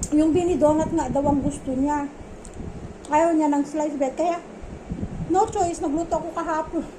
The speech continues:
Sa kaninang umaga. Eh ngayon, walang harina. Sabi ko kay Asin, "Bumili ka lang tinapay." Mahal to, pero masarap.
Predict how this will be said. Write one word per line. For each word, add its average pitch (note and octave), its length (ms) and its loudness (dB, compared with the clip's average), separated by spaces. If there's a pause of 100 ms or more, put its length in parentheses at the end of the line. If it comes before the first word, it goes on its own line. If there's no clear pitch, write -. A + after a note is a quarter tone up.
(800)
Sa D#4+ 160 -2
kaninang E4 400 2
umaga. C#4+ 560 0 (1800)
Eh D4+ 80 4
ngayon, C#4 400 4 (280)
walang D4 280 2
harina. C#4 560 0 (240)
Sabi D4+ 160 2
ko - 40 -6
kay D4+ 120 0
Asin, C4+ 320 -4 (160)
"Bumili C4+ 320 -2
ka C#4+ 80 2
lang C#4 160 0
tinapay." A3 560 -6 (1120)
Mahal D4+ 480 4
to, G3+ 240 -4
pero C4 160 -2
masarap. A#3 400 -4